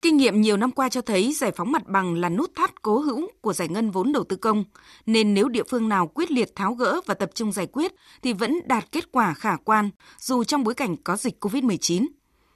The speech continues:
Ngoài ra, các bộ ngành và địa phương cần chủ động rà soát những dự án đến nay giải ngân chưa đến sáu mươi phần trăm kế hoạch vốn để điều chuyển sang những dự án có tiến độ giải ngân tốt hơn và có khả năng giải ngân hết kế hoạch vốn trong năm nay.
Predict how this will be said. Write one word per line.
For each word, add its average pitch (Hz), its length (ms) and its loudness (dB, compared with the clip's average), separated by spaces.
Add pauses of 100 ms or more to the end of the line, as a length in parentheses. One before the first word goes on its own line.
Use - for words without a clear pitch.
(120)
Ngoài 226 160 0
ra, 247 280 0
các 311 220 -2
bộ 247 140 2
ngành 202 300 -2
và 190 100 -2
địa 175 220 -2
phương 233 240 0
cần 180 240 -2
chủ 202 200 -2
động 170 240 -2
rà 190 220 -2
soát 339 360 -2
những 208 380 0
dự 226 120 -4
án 196 360 0
đến 208 220 -2
nay 226 180 0
giải 185 180 -4
ngân 175 300 -2
chưa 226 160 0
đến 202 160 -2
sáu 202 200 -2
mươi 285 140 2
phần 175 180 -6
trăm 202 280 -2
kế 190 120 -6
hoạch 233 220 -4
vốn 185 260 0 (420)
để 240 120 2
điều 226 220 4
chuyển 185 280 2
sang 240 360 2
những 214 240 2
dự 247 120 -4
án 190 280 -2
có 233 80 -8
tiến 208 200 -2
độ 226 180 0
giải 175 160 -4
ngân 208 220 -2
tốt 330 200 -4
hơn 233 280 2 (320)
và 220 260 0
có 247 140 0
khả 277 180 0
năng 220 300 -2
giải 190 160 -2
ngân 214 340 0
hết - 300 -4
kế 190 100 0
hoạch 247 220 -2
vốn 180 340 0
trong 208 200 -2
năm 190 140 -2
nay. 190 200 0